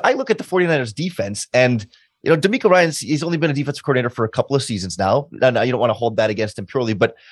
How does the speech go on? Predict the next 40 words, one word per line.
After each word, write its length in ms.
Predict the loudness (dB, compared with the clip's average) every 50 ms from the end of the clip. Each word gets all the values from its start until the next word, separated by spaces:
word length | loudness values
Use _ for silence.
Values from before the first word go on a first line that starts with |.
| -20 -20 _ _
a 60 | 2
lot 160 | 4 4 4
of 60 | 4
this 160 | 2 0 -2 -2
defense 400 | -6 -4 -2 -2 -2 -2 -4 -10 _
is, 200 | -12 -12 -12 -14 -20 _ _ _ _
is 140 | -6 -6 -6
really 400 | 0 2 2 4 4 4 2 0
talented, 540 | 2 2 4 4 4 2 0 -2 -2 0 0
and 120 | 2 2
it's, 300 | 2 0 -2 -6 -8 -8 -10 _ _ _ _ _
it's 60 | -20
players 420 | -4 0 2 4 4 4 2 0
he 220 | -2 0 2 2 2
inherited 480 | 4 4 4 4 4 4 2 2 2
or 80 | 0 0
players 400 | 0 2 2 2 4 2 2 2
that 140 | 2 2 2
were 160 | 2 2 2
already 400 | 2 2 0 -2 -4 -6 -10 -14 _ _ -10
really 200 | -8 -6 -6 -4
good. 280 | 2 4 4 4 4 4
You 40 |
know, 140 | 2 2 2
he's 180 | 2 -4 -2 0
already 200 | 0 0 2 4
got, 160 | 2 2 2 0 _ _ -20 _ _
walked 200 | 0 0 2 2
into 160 | 0 -2 -2 -2
Nick 220 | -2 -2 -2 0
Bosa 340 | 0 2 2 2 2 2 0
and 140 | 0 -2 -2
Fred 200 | -2 -2 -2 0
Warner 340 | 0 0 0 0 0 -2
and 100 | -2 -4
a 100 | -4 -6 -8 -8
really 180 | -10 -8 -8
strong 280 | -8 -2 -2 -2 -2 -2
defensive 440 | -6 -8 -4 -4 -4 -4 -6 -4 0
line. 300 | 0 2 2 0 -2